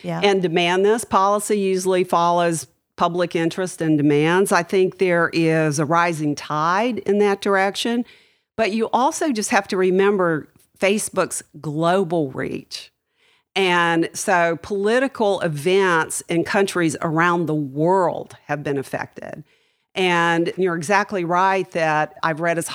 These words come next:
Speaker 2: on different reports, but as high as seventy percent of people get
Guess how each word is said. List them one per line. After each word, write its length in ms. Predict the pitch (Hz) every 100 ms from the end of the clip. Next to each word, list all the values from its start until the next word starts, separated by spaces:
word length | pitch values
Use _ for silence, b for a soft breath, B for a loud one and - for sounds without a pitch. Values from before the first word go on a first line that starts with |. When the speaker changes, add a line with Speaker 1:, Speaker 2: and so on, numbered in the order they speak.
| -
Speaker 2:
on 320 | 170 175 143 -
different 400 | 180 190 170 151 - _
reports, 600 | 160 156 - 202 180 -
but 140 | - 170
as 100 | -
high 180 | 180
as 100 | 170 -
seventy 380 | 180 165 175
percent 420 | 175 170 - 170 151
of 80 |
people 320 | - 196 190 170
get 280 | 143 -